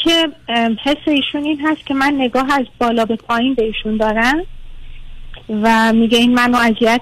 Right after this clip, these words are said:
می‌کنه و می‌خوام همینی که شما گفتین انگار مثلاً درس بدم و یه چیزی رو بهشون بگم و، ام، این آزرده‌شون می‌کنه.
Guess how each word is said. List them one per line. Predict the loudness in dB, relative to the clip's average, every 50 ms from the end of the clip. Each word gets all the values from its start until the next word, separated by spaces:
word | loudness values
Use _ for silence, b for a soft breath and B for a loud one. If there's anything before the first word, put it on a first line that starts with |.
| 0
می‌کنه | -2 -4 -2 0 0 0 2 2 2 2 2 2
و | 0 0
می‌خوام | 0 0 -2 0 0 0 0 -2 -4 -8 -14 _ _ -6
همینی | -4 -2 0 2 2 2 2 0
که | 0 0 0
شما | 0 0 0 0
گفتین | 0 -2 -2 0 0 0
انگار | 2 2 0 0 -2 -4 -6
مثلاً | -4 -2 0 0 0 0
درس | 0 0 0 0 -2 -4 -4 -2
بدم | -2 0 0 0 0 0 0 0 0
و | 0 2
یه | 2 0 0 -2 -4
چیزی | -4 -2 0
رو | 0 2
بهشون | 2 0 0 -2 -2 -2 -2 0
بگم | 0 0 0 0 0 0 0 0 -4 -6 -14 -20 -20 -20 -20 -20 _ _ _ -20 -20 -20 -20 -20 -20 -20 -20 -20 -20 -20 -20 -12 -8 -6 -2 0
و، | 2 2 4 4 4 4 4 4 2 0 -2 -8 -6
ام، | -2 0 2 2 2 2 2 0 2
این | 2 4 4 4 2 0 -2
آزرده‌شون | -2 -2 0 0 0 2 2 2 2 0 0 -2 -2 -2
می‌کنه. | -2 -2 -2 -2 -2 0 -2 -2